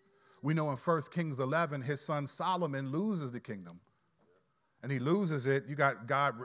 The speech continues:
Rehoboam coming from the north, Jeroboam coming from the south, and they just attack.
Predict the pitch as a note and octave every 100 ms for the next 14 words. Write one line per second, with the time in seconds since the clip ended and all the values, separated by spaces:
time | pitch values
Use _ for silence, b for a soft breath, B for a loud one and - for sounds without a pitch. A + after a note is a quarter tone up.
0 | - B2 D3+ D3+ D3+ D#3 D#3 - D#3+ D#3
1 | D3+ D3+ C#3+ D3 D#3+ D#3 D#3 b b -
2 | D3 D#3 C#3+ D#3 D#3 - D#3+ D3 E3 D3
3 | - D3 D3+ D3 - B B B2+ B2+ C3
4 | C#3+ C#3+ D3+ - E3 F#3